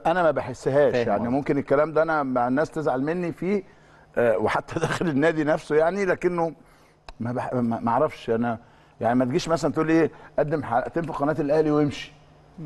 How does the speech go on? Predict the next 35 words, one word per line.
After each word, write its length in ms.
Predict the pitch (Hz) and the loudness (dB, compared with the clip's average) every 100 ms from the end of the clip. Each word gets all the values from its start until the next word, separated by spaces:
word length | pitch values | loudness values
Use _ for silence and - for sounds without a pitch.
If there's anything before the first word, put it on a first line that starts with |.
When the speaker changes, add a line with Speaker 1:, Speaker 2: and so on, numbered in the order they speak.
| 127 | 0
Speaker 1:
لا، 200 | 151 185 | 2 4
أنا 160 | 190 160 | 2 2
هح-، 240 | 147 226 | 2 2
أنا 120 | 165 165 | 2 0
عايز 160 | 220 | 0
أحس 240 | 214 214 190 | -2 -2 -2
بالانتماء 680 | 165 160 147 143 165 175 117 | -2 -2 -2 -2 0 0 -2
يعني، 200 | 104 113 | -4 -4
Speaker 3:
أنا 60 | 120 | -2
Speaker 1:
يبقى 160 | 123 120 | 2 2
Speaker 3:
عارف 180 | - | -2
إن 100 | 170 | -6
حضرتك 220 | 165 190 160 | -4 -4 -4
Speaker 1:
ف-، 40 | |
Speaker 3:
واخدها 320 | 160 208 190 | -4 -2 -4
من 60 | 160 | -4
الزوايا. 380 | 139 151 139 123 | -4 -6 -4 0
Speaker 1:
ف-، 100 | 147 | 2
آه، 60 | |
Speaker 2:
فاهم. 360 | 113 156 185 143 | 4 4 2 0
Speaker 1:
أنا، 220 | 156 170 | 0 0
Speaker 3:
بس 60 | 135 | 0
Speaker 1:
أنا، 220 | 143 151 | 0 2
Speaker 3:
هي 60 | - | 2
Speaker 1:
أنا 80 | |
Speaker 3:
لعبة. 300 | 247 208 180 143 - 202 | 4 2 -2 -12 -6 2
Speaker 1:
فاهم 100 | 175 | 2
Speaker 3:
بالظبط. 200 | 190 151 | 2 0
Speaker 1:
يعني، 300 | 135 139 131 | 0 0 0
ما 120 | 135 | 0
أعرف-، 220 | 147 196 143 | 2 0 0
ما 80 | 135 | 0
أعرفش، 300 | 151 143 131 | 0 -2 -4
ممكن 320 | 165 185 147 | -4 -4 -6
تكون 440 | - 190 185 156 | -2 -2 0 0